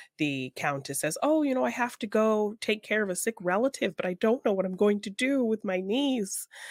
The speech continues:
And then, <laughs> you know, Peter Cushing, "Oh, she can stay with us. We'll take care of her while you're away."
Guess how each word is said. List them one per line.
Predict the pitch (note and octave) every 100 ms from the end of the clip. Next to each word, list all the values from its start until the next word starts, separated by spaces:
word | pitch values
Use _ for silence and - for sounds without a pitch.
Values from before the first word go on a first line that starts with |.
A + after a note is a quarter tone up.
| - -
And | E3+ D#3+
then, | E3+ - - -
<laughs> | - -
you | G3 F#3
know, | D#3+ D3 - - -
Peter | G3 E3+
Cushing, | G3 F#3+ G#3 -
"Oh, | G4 D4+
she | - F4+
can | C#4+ C4
stay | - D#3+
with | F3+ A3 -
us. | C4 B3 D#3+ -
We'll | F#3+ A3
take | A3+ G3+ -
care | D3+ D#3
of | D#3
her | D3+
while | D#3 D3
you're | D3 D3+
away." | C3+ D3+ E3+ D3 F#3